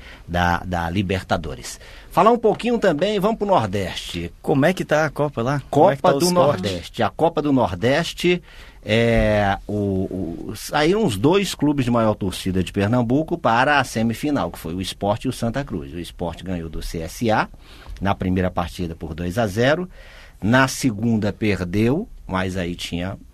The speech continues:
Speaker 1: gordura. E aí foi pra semifinal. Santa Cruz ganhou as duas partidas contra o Guarani de Sobral, três a zero a primeira, um a zero a segunda.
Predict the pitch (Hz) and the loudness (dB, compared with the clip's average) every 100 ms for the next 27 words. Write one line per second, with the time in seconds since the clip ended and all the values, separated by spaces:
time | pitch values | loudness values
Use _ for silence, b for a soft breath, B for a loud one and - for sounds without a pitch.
0 | - - 92 82 90 127 165 - b b | -4 -2 0 -2 0 0 0 -6 b b
1 | b b 92 92 107 - 101 110 117 113 | b b -2 0 -2 -2 0 2 2 0
2 | - 107 - 117 107 117 120 113 - 101 | 0 -2 -2 0 2 2 -2 -2 0 0
3 | 104 - B B B 104 113 92 92 107 | -2 -4 B B B 0 2 2 2 0
4 | - 104 85 80 131 - 101 90 101 95 | -2 -2 -2 2 0 2 -2 -2 -4 -4
5 | - 92 80 87 87 80 78 - 95 87 | -4 -6 -4 -4 -4 -8 -12 -4 -2 0
6 | 107 143 - 110 95 90 82 85 85 85 | -2 -2 0 0 2 0 -2 -4 -6 -6
7 | 87 101 - 104 98 78 80 78 80 90 | -4 -4 -4 -6 -6 -6 -8 -8 -8 -8
8 | - 107 101 123 147 | -4 -4 0 2 0